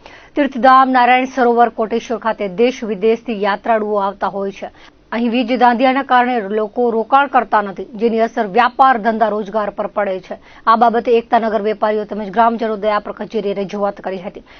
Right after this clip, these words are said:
પાનદ્રો ગ્રામ પંચાયત પૂર્વ ઉપસરપંચે જણાવ્યું હતું કે એકતાનગર વેપારીઓની મોટી સંખ્યા દુકાનો આવેલી છે. દૂધ,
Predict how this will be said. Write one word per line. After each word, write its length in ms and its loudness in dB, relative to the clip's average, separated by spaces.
પાનદ્રો 480 4
ગ્રામ 260 4
પંચાયત 420 2
પૂર્વ 180 0
ઉપસરપંચે 760 -4
જણાવ્યું 460 -4
હતું 180 -8
કે 80 -2
એકતાનગર 460 -4
વેપારીઓની 540 -6
મોટી 320 -8
સંખ્યા 440 -8
દુકાનો 400 2
આવેલી 380 0
છે. 240 -12
દૂધ, 240 2